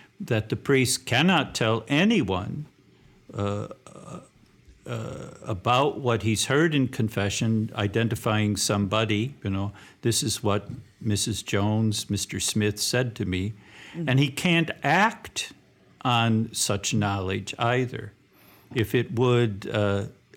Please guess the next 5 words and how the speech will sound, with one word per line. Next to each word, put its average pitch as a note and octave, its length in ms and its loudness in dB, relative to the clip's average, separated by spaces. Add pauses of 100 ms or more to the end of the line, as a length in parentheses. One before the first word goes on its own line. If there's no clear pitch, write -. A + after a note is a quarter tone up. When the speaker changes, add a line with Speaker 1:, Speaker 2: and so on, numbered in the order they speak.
(320)
Speaker 1:
embarrass A2+ 720 2
the D#3 140 -2
penitent, D#3 720 0 (460)
or, A2 560 2
uh, A2 300 -2